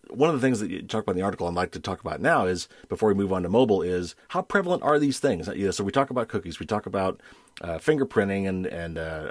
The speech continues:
you know, following I P addresses, and you mentioned some other ones like T L S state and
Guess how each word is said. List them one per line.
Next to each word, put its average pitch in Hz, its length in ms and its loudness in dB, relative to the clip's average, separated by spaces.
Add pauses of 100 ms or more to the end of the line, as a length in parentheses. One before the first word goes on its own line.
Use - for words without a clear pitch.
(160)
you - 100 -14
know, 67 120 -10
following 82 320 -6
I 117 120 2
P 120 160 0
addresses, 98 380 0
and 80 80 -8
you 92 80 -2
mentioned 90 300 -6
some 87 100 -4
other 90 140 -2
ones 87 160 -4
like - 140 -10
T - 140 -8
L 82 120 -4
S 85 140 -6
state 80 300 -4
and 76 260 -12